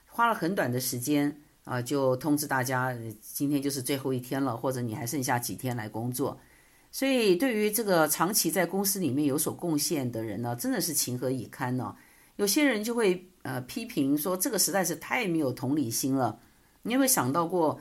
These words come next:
大家在疫情当中已经心情够沮丧了，你在这个等于是雪上加霜嘛。那其中包括了 Weight Watchers，还有 Uber 啊，他们都做了这样的事情。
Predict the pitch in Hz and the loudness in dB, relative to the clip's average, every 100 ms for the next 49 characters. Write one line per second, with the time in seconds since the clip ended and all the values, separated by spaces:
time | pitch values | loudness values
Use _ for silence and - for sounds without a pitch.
0 | - - 185 196 196 180 214 208 160 170 | -10 -2 0 2 0 -2 -2 -4 0 0
1 | 170 175 175 147 120 190 196 208 - - | 2 0 0 -2 -2 -2 -2 -4 -12 -18
2 | - - 226 - 147 240 170 120 98 160 | -2 0 2 2 4 4 2 2 0 2
3 | 143 117 131 139 214 185 160 165 143 127 | 2 0 0 2 4 4 2 2 2 0
4 | - - _ 156 135 147 160 190 160 131 | -2 -20 _ -2 2 4 4 2 2 0
5 | - - - 117 175 147 147 151 - 147 | -6 -6 -2 0 0 4 4 4 2 2
6 | 151 110 - _ _ _ _ _ _ - | 0 -4 -8 _ _ _ _ _ _ -2
7 | 196 190 185 214 220 208 208 214 156 147 | 2 2 2 0 4 4 6 2 6 6
8 | 139 160 190 185 175 190 - 98 - - | 6 4 2 4 4 2 0 -4 -4 -6
9 | - 139 143 117 196 - 123 95 - - | -4 -2 0 2 0 0 -2 -4 -10 -6
10 | 143 147 156 160 127 120 127 110 - - | -2 0 0 0 -2 -2 -4 -4 -6 -6
11 | - | -8